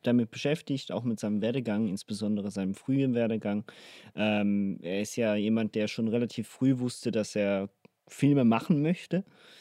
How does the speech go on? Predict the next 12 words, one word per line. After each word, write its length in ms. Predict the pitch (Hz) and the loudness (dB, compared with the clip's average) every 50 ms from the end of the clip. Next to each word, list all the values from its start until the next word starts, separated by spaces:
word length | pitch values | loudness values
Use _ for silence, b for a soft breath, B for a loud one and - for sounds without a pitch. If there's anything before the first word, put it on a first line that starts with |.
| B B B B B | B B B B B
in 160 | B - 139 139 | B 0 2 2
dem 180 | 139 139 139 | 4 4 2
Sinne 340 | 139 139 143 139 139 139 135 | 2 2 2 2 2 2 0
und, 300 | 117 107 123 127 123 120 - | 0 2 2 2 2 0 0
ähm, 680 | 123 117 117 117 117 117 117 117 117 117 110 - - - | 2 2 4 4 4 4 4 4 4 2 2 0 -4 -6
in 240 | 131 127 123 117 113 | 0 2 4 4 4
Hollywood 420 | 127 131 135 131 120 127 135 123 - | 4 4 4 4 4 4 2 2 4
dann 280 | 127 113 117 123 123 | 4 4 4 4 2
auch 420 | 101 80 104 117 113 - - - 127 | 2 2 2 2 2 0 -2 -10 -8
mehr 320 | 107 104 117 123 123 123 127 | -4 0 2 4 4 4 4
oder 160 | 127 127 113 | 4 2 2
weniger 720 | 123 123 127 127 117 123 117 113 113 113 110 110 107 | 4 4 2 2 4 2 4 4 4 4 2 2 0